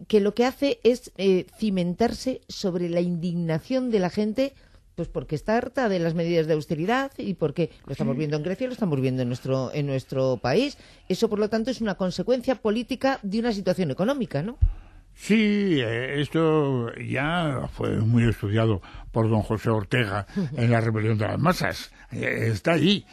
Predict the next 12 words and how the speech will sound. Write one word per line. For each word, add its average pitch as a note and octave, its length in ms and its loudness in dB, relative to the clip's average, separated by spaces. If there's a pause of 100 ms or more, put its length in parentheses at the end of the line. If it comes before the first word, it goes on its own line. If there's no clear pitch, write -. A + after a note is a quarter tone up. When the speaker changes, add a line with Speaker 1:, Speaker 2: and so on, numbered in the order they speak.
(160)
Speaker 2:
está A#2 340 -2
ahí, F3 500 4
y C3 460 4
eso, D3 420 2 (300)
eh, A#2+ 280 2
siempre, C3+ 760 4 (260)
eh, A2+ 160 -2
señalaba, G#2+ 800 2 (300)
eh, A2+ 160 4
don G#2+ 220 6
José B2 600 0 (180)
que B2+ 380 4